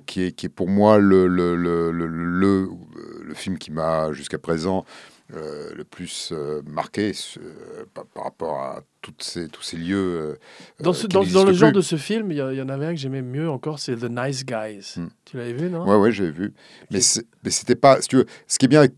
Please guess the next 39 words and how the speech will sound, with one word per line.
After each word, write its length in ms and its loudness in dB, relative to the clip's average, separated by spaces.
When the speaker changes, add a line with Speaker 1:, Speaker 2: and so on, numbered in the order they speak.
Speaker 1:
Paul 120 6
Th-, 140 -12
enfin, 120 -4
ce 60 -8
qui 60 -4
est 40 -2
bien, 100 0
ce 80 -6
qui 60 -8
est 60 -10
formidable, 380 4
entre 220 0
autres, 140 6
avec 140 -2
Paul 120 -4
Thomas 200 -2
Anderson, 580 6
c'est 180 -6
qu'il 640 -6
a 80 0
une 180 -4
attention 680 -2
au, 80 -12
du 180 -14
détail 560 8
qui 200 -6
est, 260 2
qui 100 -8
est 100 -2
incroyable. 500 8
Il 60 -6
y 80 4
a 240 6
donc 160 -6
son, 260 -8
son, 400 -10
son 160 -16
responsable 640 -6
du, 880 -16